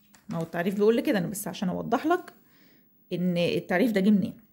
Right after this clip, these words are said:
يبقى البيتا بتاعتي هي المجموعات المفردة. طب تعالوا نتأكد كده، عشان البيتا تبقى أساس للتاو لازم كل مجموعة مفتوحة من هنا أقدر أكتبها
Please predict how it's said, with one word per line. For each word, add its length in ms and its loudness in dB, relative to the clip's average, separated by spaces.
يبقى 160 -4
البيتا 240 0
بتاعتي 340 -2
هي 80 4
المجموعات 420 2
المفردة. 440 -6
طب 180 -6
تعالوا 240 2
نتأكد 500 0
كده، 280 -6
عشان 260 -2
البيتا 280 2
تبقى 340 -2
أساس 500 0
للتاو 500 0
لازم 480 2
كل 460 4
مجموعة 380 2
مفتوحة 480 -2
من 160 2
هنا 300 -4
أقدر 300 2
أكتبها 680 -4